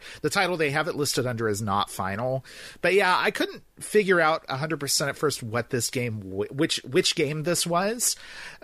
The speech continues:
because I know that there was never a thing called Final Fantasy Adventure two that came out here. But, uh, yeah, the original game that Secret of Mana was a sequel to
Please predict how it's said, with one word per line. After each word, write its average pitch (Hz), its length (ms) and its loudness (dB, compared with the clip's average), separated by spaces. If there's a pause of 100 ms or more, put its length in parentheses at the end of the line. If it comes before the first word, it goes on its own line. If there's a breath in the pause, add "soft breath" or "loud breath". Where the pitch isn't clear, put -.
(160)
because 151 520 0
I 127 160 0
know 143 260 2
that 139 200 2 (280)
there 123 140 2
was 117 160 -2
never 117 240 2
a 107 60 2
thing 135 200 -2
called 101 280 -2
Final 104 300 0
Fantasy 110 360 -2
Adventure 104 380 -4
two 104 260 -4
that 110 120 -2
came 107 220 -6
out 101 300 -4
here. 151 380 0 (680)
But, 143 300 2 (400 loud breath)
uh, 131 420 4
yeah, 170 200 4
the 170 140 0
original 208 680 2
game 151 280 -2
that 139 200 0
Secret - 480 0
of 120 80 -2
Mana 107 300 0
was 110 220 0
a 110 120 -4
sequel - 480 -2
to 156 540 0